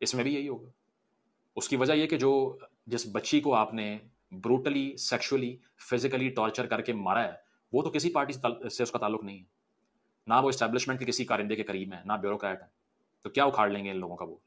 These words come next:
law of the jungle है यहाँ पे सिर्फ। और इसके अलावा सुन लीजिए, अभी जो recently केस हुआ है, जिसमें सिविल जज साहब आसिम हफीज और उनकी बीवी सोमिया हफीज, जिनकी तस्वीरें चौकों पे लगवा के ना थूकना चाहिए उसके ऊपर, जिन्होंने रिजवाना, जो कि, अ, घर में काम करती थी उनके,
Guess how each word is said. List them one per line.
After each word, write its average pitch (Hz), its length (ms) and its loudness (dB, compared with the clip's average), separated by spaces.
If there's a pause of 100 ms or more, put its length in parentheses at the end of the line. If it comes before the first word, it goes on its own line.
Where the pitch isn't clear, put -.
law 120 220 6
of 120 60 -2
the 110 140 0
jungle 113 220 -2
है 87 60 -8
यहाँ 90 140 -10
पे 90 80 -16
सिर्फ। 85 200 -14 (140)
और 113 100 6
इसके 127 160 4
अलावा 135 240 8
सुन 131 180 2
लीजिए, 123 240 6
अभी 127 180 2
जो 120 100 4
recently 131 400 0
केस 110 220 0
हुआ 107 120 4
है, 120 60 2
जिसमें 110 540 -2 (220)
सिविल 120 260 4
जज 117 180 4
साहब 113 300 2
आसिम 113 260 0
हफीज 110 520 -4
और 104 140 2
उनकी 110 240 -2
बीवी 110 340 0
सोमिया 117 420 -2
हफीज, 98 360 -4 (320)
जिनकी 120 240 2
तस्वीरें 127 480 0
चौकों 131 300 0
पे 131 80 2
लगवा 104 260 2
के 120 100 -4
ना 123 100 -4
थूकना 113 360 -4
चाहिए 98 220 -4
उसके 95 200 -4
ऊपर, 85 300 -10 (400)
जिन्होंने 123 440 2 (840)
रिजवाना, 117 440 4
जो 117 120 2
कि, 110 220 2 (560)
अ, 98 360 -2 (240)
घर 107 140 0
में 120 140 0
काम 117 220 2
करती 107 260 -6
थी 107 100 -8
उनके, 95 340 -8